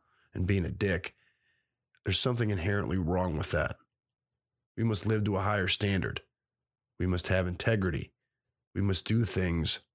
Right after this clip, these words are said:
with honor. Throughout history, humans have valued honor and established honor codes. It used to have a much bigger meaning than it does today.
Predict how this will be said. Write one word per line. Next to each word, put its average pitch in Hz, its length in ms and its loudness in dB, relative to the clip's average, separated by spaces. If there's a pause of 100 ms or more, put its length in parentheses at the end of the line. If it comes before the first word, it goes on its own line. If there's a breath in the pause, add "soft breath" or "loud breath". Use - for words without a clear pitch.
with 95 240 0
honor. 87 460 -2 (2750 loud breath)
Throughout 127 280 -2
history, 113 680 0
humans 110 500 0
have 104 140 0
valued 104 680 -2
honor 104 460 0
and 87 160 0
established 98 520 2
honor 95 220 0
codes. 71 500 -2 (1160)
It 95 80 -2
used 107 200 0
to 110 60 0
have 110 160 2
a 104 60 0
much 98 280 0
bigger 98 220 2
meaning 95 440 2
than 73 100 0
it 71 100 -2
does 76 240 0
today. - 480 -2